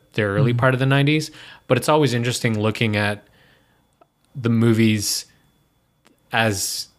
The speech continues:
Speaker 1: an artifact of their
Speaker 2: Yeah.
Speaker 1: time, and as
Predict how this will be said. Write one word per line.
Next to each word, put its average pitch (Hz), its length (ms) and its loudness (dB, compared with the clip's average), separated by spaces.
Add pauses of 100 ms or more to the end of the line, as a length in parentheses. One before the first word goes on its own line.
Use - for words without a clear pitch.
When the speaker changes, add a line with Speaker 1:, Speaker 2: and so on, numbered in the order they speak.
Speaker 1:
an 131 80 0
artifact 113 460 2
of 110 80 0
their 104 100 0
Speaker 2:
Yeah. 110 60 -2
Speaker 1:
time, 107 520 -2 (120)
and 113 160 0
as 104 640 -2